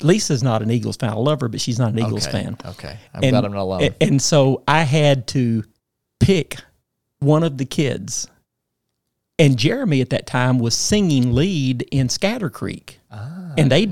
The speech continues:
Speaker 2: know
Speaker 1: did some
Speaker 2: that.
Speaker 1: Eagles stuff. You remember when Jeremy sang with
Speaker 2: I
Speaker 1: Scatter
Speaker 2: forgot
Speaker 1: Creek?
Speaker 2: about it.
Speaker 1: Yeah, he's a, Jeremy's a great singer.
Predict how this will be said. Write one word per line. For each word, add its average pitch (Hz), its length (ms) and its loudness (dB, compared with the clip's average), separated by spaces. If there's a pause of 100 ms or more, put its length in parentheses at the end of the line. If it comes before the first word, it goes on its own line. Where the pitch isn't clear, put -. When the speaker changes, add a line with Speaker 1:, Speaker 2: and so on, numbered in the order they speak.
(140)
Speaker 2:
know - 20 -
Speaker 1:
did 180 80 -4
some 180 160 0
Speaker 2:
that. 180 60 0
Speaker 1:
Eagles - 280 -6
stuff. - 580 -10
You 151 120 4
remember 214 220 0
when 190 120 2
Jeremy 202 280 -4
sang 190 260 -2
with 175 100 -4
Speaker 2:
I - 40 -6
Speaker 1:
Scatter 185 260 -2
Speaker 2:
forgot 110 240 0
Speaker 1:
Creek? 202 80 0
Speaker 2:
about 87 220 -6
it. - 100 -14 (160)
Speaker 1:
Yeah, 156 320 2
he's 156 200 -4
a, - 40 -8
Jeremy's 135 400 -4
a - 40 -12
great 123 220 -2
singer. 120 340 -2